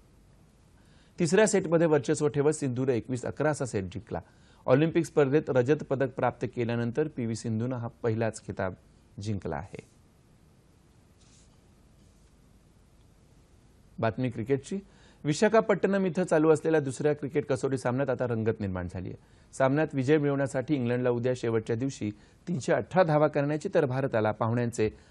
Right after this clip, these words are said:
आठ गडी बाद करण्याची गरज आहे. आज चौथ्या दिवशी भारतानं आपल्या दुसऱ्या डावात दोनशे चार धावा करून पाहुण्यांसमोर विजयासाठी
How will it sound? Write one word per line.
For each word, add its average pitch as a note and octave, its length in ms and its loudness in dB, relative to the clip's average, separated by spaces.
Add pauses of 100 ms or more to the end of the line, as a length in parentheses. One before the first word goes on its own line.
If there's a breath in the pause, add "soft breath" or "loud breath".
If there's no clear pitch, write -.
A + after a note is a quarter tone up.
(200 soft breath)
आठ C#3+ 220 2
गडी D3 240 4
बाद B2 280 2
करण्याची G#2 320 -4
गरज F#2+ 240 -8
आहे. - 280 -16 (280 soft breath)
आज D#3+ 120 6
चौथ्या F3+ 320 4
दिवशी G3+ 240 0
भारतानं F3+ 480 4
आपल्या D#3+ 240 2
दुसऱ्या D3 280 2
डावात C3+ 280 4
दोनशे C3 300 -2
चार C#3+ 240 0
धावा B2 260 0
करून B2 300 0
पाहुण्यांसमोर A2 640 -2
विजयासाठी G#2+ 640 -2